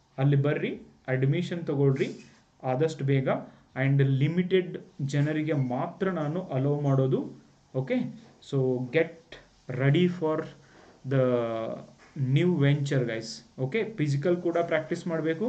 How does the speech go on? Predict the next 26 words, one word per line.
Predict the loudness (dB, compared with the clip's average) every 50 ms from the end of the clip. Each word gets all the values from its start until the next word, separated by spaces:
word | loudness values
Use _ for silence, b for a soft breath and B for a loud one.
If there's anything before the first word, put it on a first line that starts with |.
| -4 B B B B B B -6 0
simultaneously. | 0 2 2 2 0 -2 -2 -2 -2 -2 -4 -6 -4 -2 -2 -2 -2 B B B B B B B _ _ -4 0
So | 2 4 4 4
ಇನ್ನು | 2 2 2 4 4 4 4 4 2 0 -4 B B B B B B _ _ 0
ಎಕ್ಸಾಮ್ | 2 2 2 2 4 4 4 4 4 2
ಬರೋಕ್ಕಿಂತ | 2 4 4 2 2 2 0 -2 0 0 0
ಮುಂಚೆನೇ | 0 0 2 0 0 2 2 2 2 2 0
ನೀವು | 0 -2 -2
ಇಷ್ಟು | -2 -4 -4 -6 -6 -6 -6
ಪ್ರಿಪೇರ್ | -4 -2 -4 -4 0 2 2 4 4
ಆಗಿಬಿಟ್ರೆ | 4 2 2 0 -4 -4 -2 -2 -2 -2 -4 B B B B B B B -14 -4 0
ಮೆಂಟಲಿ | 2 4 4 4 4 2 2 2 2 2 0
ಫ್ರೀ | -2 -2 0 2 2 4
ಆಗಿರ್ಬೋದು, | 4 2 0 -2 -4 -4 -8 -8 -10 -6
ಎಕ್ಸಾಮ್ನ | -2 -2 -2 -2 -2 -4 -4 -4 -4 -4
ಮೆಂಟಲಿ | -2 0 0 0 0 0 -2 -2 -4
ಫ್ರೀ | -4 -4 -4 0 0
ಆಗಿ | 2 2 2 2
ಬರಿಬೋದು. | 2 2 0 0 0 -2 -6 -8 -10 -12 -16 -20 B B B B B B B B -6
I | -4 -4
am | -4 -2 2
sure | 4 4 4 2 0 -4 -10 -14 -14 -12 -2 0
this | 0 0 0 -2 -4 -6 -4
mission | -4 -6 -6 -6 -4 -4 -2 0
will | 0 0 0 0 -2
give | -2 -2 0 0 0
highest | 0 0 0 0 0 -2 -4